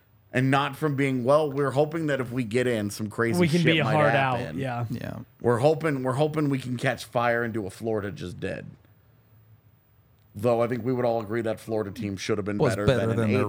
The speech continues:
Speaker 1: eighth
Speaker 3: regular
Speaker 1: seed.
Speaker 3: season, yeah.
Speaker 1: Paul Maurice, baby.
Speaker 3: <laughs>
Speaker 1: So I, I do think that there's that, that balance, but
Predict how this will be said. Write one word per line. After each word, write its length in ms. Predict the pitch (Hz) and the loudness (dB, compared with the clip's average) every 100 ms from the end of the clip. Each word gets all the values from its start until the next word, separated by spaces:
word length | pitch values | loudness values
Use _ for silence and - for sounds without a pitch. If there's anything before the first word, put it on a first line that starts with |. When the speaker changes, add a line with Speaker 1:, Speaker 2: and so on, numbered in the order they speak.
| 101 | 0
Speaker 1:
eighth 140 | 101 | -2
Speaker 3:
regular 240 | 98 101 101 | -4 -4 -4
Speaker 1:
seed. 80 | 110 | -4
Speaker 3:
season, 440 | 104 95 110 113 | -6 -8 -6 -6
yeah. 360 | 104 101 110 113 92 - - - _ _ _ _ _ _ _ _ _ _ _ _ - | -6 -4 -4 -4 -6 -16 -20 -20 _ _ _ _ _ _ _ _ _ _ _ _ -2
Speaker 1:
Paul 220 | 120 95 | 0 0
Maurice, 340 | 98 90 - | -2 -6 -8
baby. 460 | - - - - - | -8 -8 -8 -10 -8
Speaker 3:
<laughs> 60 | - 160 175 165 170 147 175 - - - 226 | 2 4 6 4 2 0 -2 -4 -6 -4 0
Speaker 1:
So 500 | - 147 123 113 - - _ | 2 4 2 0 -4 -18 _
I, 300 | - 147 147 - | 4 4 4 -4
I 140 | - 147 | -2 0
do 400 | 139 117 143 175 | 0 -2 0 0
think 340 | - 165 156 | 0 -2 0
that 140 | 147 120 | -2 0
there's 220 | 135 120 | 0 2
that, 300 | 127 110 - | 0 -2 0
that 260 | 117 101 92 | -2 -2 -2
balance, 400 | 123 151 123 - | 0 0 -2 -2
but 320 | 113 104 | -2 -2